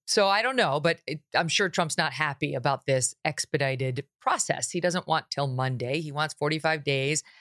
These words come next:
to go to the full, uh, D C Circuit, and then his ninety days to file before scotus, and then to drag that out and wait for an opinion that won't come until June probably. And let's say he loses in June.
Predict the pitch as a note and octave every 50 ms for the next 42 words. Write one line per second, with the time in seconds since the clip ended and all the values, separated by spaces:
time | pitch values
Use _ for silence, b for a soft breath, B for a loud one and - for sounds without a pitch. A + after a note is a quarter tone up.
0 | B B - D3+ D3+ D3 D#3 D3+ D#3 - - D#3 D#3 D#3 D#3 D#3+ D#3 - - -
1 | D3+ D3+ D3 C#3+ C#3+ C#3 D3 D3+ C#3+ - E3+ D3+ - - C#3+ C#3 C#3 - D#3 D3+
2 | E3 - b b b b b C#3+ C#3+ D3 D#3 D#3+ E3 E3 E3+ E3 C#3+ D#3+ D#3 D3
3 | D3+ D3+ C#3+ D3 C#3+ D3 D#3 D#3+ D3+ E3+ D3 - C#3+ C#3 D3 D#3 D#3+ C#3+ D#3+ D#3
4 | - - F3 F3+ E3+ - - D#3 D3+ D3+ F3 E3+ - D#3 D#3 D#3+ D#3 D3+ C#3+ -
5 | D#3 D#3 D#3+ E3+ D#3+ F3+ F3 - D3+ D3+ E3+ D3+ C#3+ E3 D3+ D#3+ E3 E3 - -
6 | F3 F3+ F3+ F3 - F3+ F3 E3+ F3+ F3+ F3 D#3+ B2+ D3+ D#3+ E3+ - - E3+ E3
7 | F3+ F3+ E3+ F#3+ G3 F#3 D#3+ C#3 E3 E3+ E3 E3 D#3 - D#3+ D3+ D3 D3 D#3 D3
8 | E3+ F3+ F3+ b b b b b b b b F3 F3 F3 F3 F3 E3+ E3+ E3 E3
9 | F3 F3 - - - F#3 F3+ F3+ F3+ F3+ D3 F3 F3 F3 F3 F3 D#3+ E3+ F#3+ F3+
10 | D#3+ D3+ - E3 E3 E3+ F3 D#3+ F#3+ F#3 F3+ F3 D3+ F#3+ F#3+ E3+ D#3+ D#3+ E3+ F3+
11 | F3+